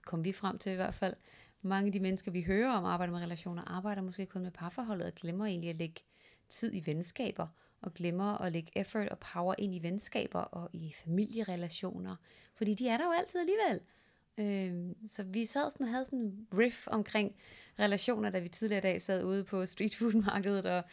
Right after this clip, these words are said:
fik en kop kaffe i solen og lidt frokost, sad vi der og snakkede, okay, relationer, det er faktisk, det er faktisk her, det sker, fordi altså, kvaliteten af dine relationer afgør kvaliteten af dit liv.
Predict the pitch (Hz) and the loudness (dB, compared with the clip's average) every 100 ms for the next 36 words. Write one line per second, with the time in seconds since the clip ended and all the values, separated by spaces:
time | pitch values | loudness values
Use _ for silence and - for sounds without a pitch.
0 | - 247 - 233 220 214 - 190 196 220 | -16 -14 -2 2 4 2 4 4 6 2
1 | - 214 214 214 185 - 220 226 247 - | 2 2 4 2 2 0 2 4 2 0
2 | 233 208 208 202 202 196 - - 175 180 | -2 0 0 0 -2 -6 -10 -12 -8 -6
3 | 175 - 220 202 202 196 196 190 196 - | -6 -4 -4 -4 -6 -8 -6 -6 -8 -8
4 | - _ _ - - - - - 190 - | -16 _ _ -20 -20 -20 -20 -6 -4 -4
5 | - - 220 214 - - 208 - 185 185 | -10 -2 0 0 -4 -4 -4 -4 -8 -4
6 | 196 190 - 196 185 - 277 254 240 - | -4 -6 -4 -4 -4 -2 0 0 -4 -6
7 | - - - - 202 185 175 175 - 214 | -20 -4 -2 2 2 4 2 0 0 0
8 | 190 - 185 190 185 - 170 - 196 135 | 0 2 2 2 0 -2 -6 -4 -4 -4
9 | 87 82 80 95 | -4 -4 -2 -2